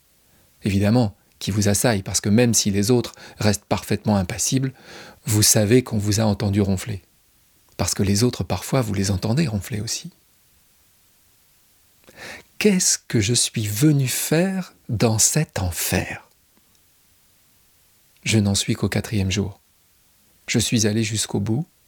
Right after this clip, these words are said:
et j'y ai trouvé un trésor. Mon idée n'est pas d'entretenir un suspense et de vous obliger à revenir la semaine prochaine. Mais je tiens à ce que les épisodes du Réveil en douce ne dépassent pas une certaine longueur. Donc je vais vous laisser là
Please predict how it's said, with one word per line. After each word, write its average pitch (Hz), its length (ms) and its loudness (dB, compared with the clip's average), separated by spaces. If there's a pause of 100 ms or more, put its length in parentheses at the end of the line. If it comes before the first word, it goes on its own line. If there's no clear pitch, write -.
(680)
et 113 120 4
j'y 107 220 0
ai 107 80 0
trouvé 117 320 2
un 120 100 0
trésor. 104 460 -4 (1600)
Mon 110 160 4
idée 107 280 4
n'est 107 160 0
pas 107 160 0
d'entretenir 104 560 -2
un 98 40 0
suspense 123 600 -4 (580)
et - 80 0
de 98 60 -8
vous 110 160 0
obliger 107 320 2
à 104 100 2
revenir 104 300 0
la 95 80 -4
semaine 98 220 -2
prochaine. 98 400 -6 (680)
Mais 120 120 4
je 110 120 2
tiens 147 260 2
à 127 80 0
ce - 60 -2
que 127 100 -2
les 110 200 2
épisodes 131 380 2
du 120 100 -2
Réveil 113 260 2
en 110 80 2
douce 131 360 -2 (160)
ne 117 80 2
dépassent 120 340 0
pas 135 140 0
une 117 100 0
certaine 113 400 -2
longueur. 101 380 -2 (640)
Donc 107 160 2
je 101 80 2
vais 101 120 2
vous 95 140 -2
laisser 92 300 0
là 104 200 -2